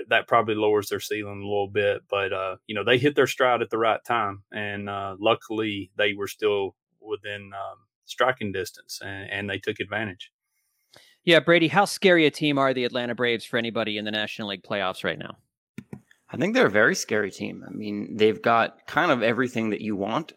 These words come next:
Speaker 3: You know, they haven't been as good maybe as, certainly haven't been as good as the Dodgers and Giants. And, and I think you can kind of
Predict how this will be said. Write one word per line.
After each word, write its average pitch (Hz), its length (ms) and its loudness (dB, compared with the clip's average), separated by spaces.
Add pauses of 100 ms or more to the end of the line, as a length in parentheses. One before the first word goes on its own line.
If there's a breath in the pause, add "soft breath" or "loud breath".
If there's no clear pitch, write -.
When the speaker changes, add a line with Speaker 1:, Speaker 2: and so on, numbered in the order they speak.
(100)
Speaker 3:
You 98 140 -10
know, 98 120 -4
they 104 100 -2
haven't 107 340 0
been 107 180 -2
as 101 300 0
good 110 260 2
maybe 117 400 0
as, 107 460 -2
certainly 131 320 0
haven't 113 220 2
been 113 100 -2
as 98 100 -6
good 107 120 0
as 95 100 -4
the 104 80 -4
Dodgers 104 360 2
and 101 100 -2
Giants. 107 380 0
And, 98 180 -6 (260 soft breath)
and 104 120 -6
I 95 60 -2
think 95 160 -4
you 101 100 0
can 85 100 -8
kind 98 220 0
of 92 180 -10